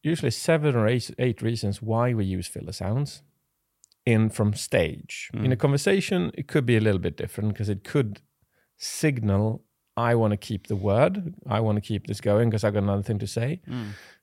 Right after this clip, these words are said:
Speaker 1: But from stage, it's pointless because you are literally having a monologue. So there's seven or eight reasons. One of them is thinking. One. The problem now is that you leave it up to the other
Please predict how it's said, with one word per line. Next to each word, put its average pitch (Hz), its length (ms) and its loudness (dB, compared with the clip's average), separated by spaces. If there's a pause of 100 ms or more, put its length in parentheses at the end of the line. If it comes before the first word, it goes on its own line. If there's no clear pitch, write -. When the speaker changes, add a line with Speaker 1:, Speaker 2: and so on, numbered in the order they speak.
Speaker 1:
But - 160 2
from 175 140 2
stage, 143 400 2
it's 113 100 -6
pointless - 600 2
because - 440 -2
you 120 380 2 (400)
are 98 260 4
literally 123 540 2
having 95 280 0
a 92 60 2
monologue. 104 520 0 (760)
So - 140 0
there's 113 160 4
seven 170 260 4
or 160 40 6
eight 117 200 2
reasons. 101 640 -2 (360)
One 170 360 6
of 107 140 4
them 90 160 0
is 98 120 -4
thinking. - 480 -4 (840)
One. 117 320 2 (1300)
The 107 80 -4
problem 175 340 6
now 104 260 6
is 92 160 0
that 95 140 -2
you 113 100 2
leave 127 280 4
it 110 80 0
up 110 140 4
to 113 100 -4
the 110 180 2
other 139 480 2